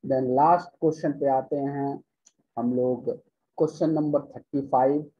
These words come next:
Question number thirty-five, the synonym of lactose is, Lactose का कौन सा synonym है? तो lactose का synonym में हम लोग option देख लेते हैं, Milk sugar, butter sugar,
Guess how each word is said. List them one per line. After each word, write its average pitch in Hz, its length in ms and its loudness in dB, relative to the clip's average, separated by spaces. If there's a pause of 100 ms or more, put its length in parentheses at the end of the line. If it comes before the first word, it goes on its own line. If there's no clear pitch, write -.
(380)
Question 196 300 0
number 185 280 0
thirty-five, 160 640 2 (480)
the 160 160 2 (220)
synonym 196 540 2
of 160 240 4 (140)
lactose 165 880 0 (220)
is, 135 260 -4 (640)
Lactose 180 600 -4
का 165 160 -4
कौन 165 400 -4
सा 160 220 -4
synonym 143 680 -8 (100)
है? 135 300 -2 (400)
तो 143 60 -6
lactose 147 580 -2
का 160 180 -2
synonym 160 720 -4 (340)
में 135 100 -6
हम 139 220 -6
लोग 143 160 -8
option 160 440 -6
देख 156 220 -4
लेते 147 260 -2
हैं, 147 520 -6 (400)
Milk 147 360 -4
sugar, 160 500 2 (640)
butter 127 460 -4
sugar, 156 560 2